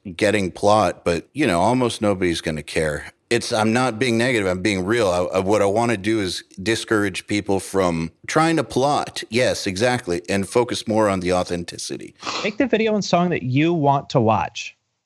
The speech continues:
Speaker 2: you know? Don't make the one that you think other people want to watch. Make the one that you want to watch. That would be my advice.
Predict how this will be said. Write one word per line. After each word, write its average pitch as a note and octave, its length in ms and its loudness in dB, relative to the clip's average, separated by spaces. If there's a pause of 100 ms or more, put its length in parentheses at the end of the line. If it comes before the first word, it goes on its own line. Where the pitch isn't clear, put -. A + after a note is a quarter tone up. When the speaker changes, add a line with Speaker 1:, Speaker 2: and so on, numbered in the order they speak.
(140)
Speaker 2:
you A#2+ 80 4
know? D3 280 2 (200)
Don't F3+ 240 2
make A3 180 -2
the G#3 80 0
one F3+ 200 2
that E3 100 0
you D#3 120 0
think D#3+ 400 0
other C3+ 320 2
people A2 360 0
want G2+ 240 0
to - 100 -4
watch. F#2+ 380 0
Make E3+ 200 0
the G#3+ 80 2
one G#3 140 2
that F#3+ 140 -2
you D3 400 2
want B2 400 0
to B2 100 -2
watch. F#2+ 480 -2 (220)
That D#3 180 2
would F#3 100 0
be C3 120 2
my G#2+ 180 2
advice. F#2 560 -6